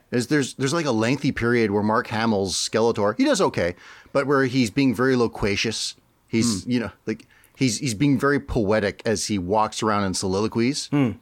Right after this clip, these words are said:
Speaker 1: And I was thinking the <laughs> difference between that and Filmation Skeletor,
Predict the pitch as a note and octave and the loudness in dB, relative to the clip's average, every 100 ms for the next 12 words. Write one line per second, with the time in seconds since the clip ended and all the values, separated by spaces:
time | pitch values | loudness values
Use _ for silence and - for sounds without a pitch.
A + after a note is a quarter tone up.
0 | _ _ _ B2 C3 C3 D#3+ D3 D3 B2 | _ _ _ -2 2 2 0 0 2 0
1 | - _ _ _ _ A#2+ B2 - - - | -2 _ _ _ _ -2 0 -2 -2 -2
2 | G#3+ - - F#3+ B2 D#3+ C#3 - A#2 B2+ | -2 -4 -2 0 0 0 -2 -2 -2 -2
3 | A#2 A2 A2+ C#3 - C3 C3 C#3 | -2 -2 -2 -2 2 2 2 0